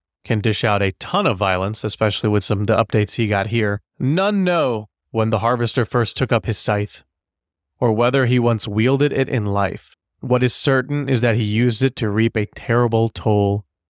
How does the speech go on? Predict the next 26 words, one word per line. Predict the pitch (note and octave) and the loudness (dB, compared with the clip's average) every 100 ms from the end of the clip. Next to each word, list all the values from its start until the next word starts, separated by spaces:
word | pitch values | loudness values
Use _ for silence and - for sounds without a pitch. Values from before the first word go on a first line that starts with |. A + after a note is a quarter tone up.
| _ | _
in | - G2+ F#2 | -2 -2 0
death. | G#2 G#2 F#2 _ _ _ _ - | 0 0 -2 _ _ _ _ -8
The | G#2+ | 0
Harvester | B2 C#3+ C3+ D3+ | 0 0 0 -2
gained | A#2+ A#2 A#2 C3 D#3+ - _ _ - | 0 2 2 0 -2 -8 _ _ -6
the | A#2+ | -2
Brawler | A2 A#2 A#2 C3 A2+ | 0 2 2 2 0
keyword, | - A2 G2+ G#2+ D3+ | 0 -2 0 -2 -4
but | C3 A#2+ | -4 0
was | C#3 B2+ | -2 0
otherwise | D#3 F#3+ F3+ D#3+ E3+ E3+ - - | 0 2 2 2 0 -2 -8 -6
unchanged. | A#2 A#2 A2+ C3 C#3 A2+ F#2 - _ - | -4 -4 -2 0 2 0 -4 -18 _ -8
Two | - E3+ | -2 0
move, | D3+ D3+ E3 D#3 | 2 2 0 -2
one | A#2+ C3 C3+ | -4 -2 0
dodge, | B2+ A#2+ C#3 F3 - - _ - | 0 2 0 -2 -10 -20 _ -6
three | B2+ B2+ | 0 2
wounds, | A#2+ A#2 C#3 F3 - - _ _ _ - | 2 2 0 -4 -6 -8 _ _ _ -4
with | A#2+ | 0
his | A#2 A2 | 2 0
Whirling | A2 A#2+ B2 B2 | 0 0 2 0
Scythe | - - A2 D3 - - _ _ _ _ _ - | -2 0 2 0 -4 -20 _ _ _ _ _ -4
getting | A#2+ A2+ A2 A2+ | 0 2 0 0
a | A#2 A2+ | 0 0
range | A2 C#3+ D3+ | 0 0 0
one, | A#2+ A#2+ A#2 A2+ | 0 0 0 -4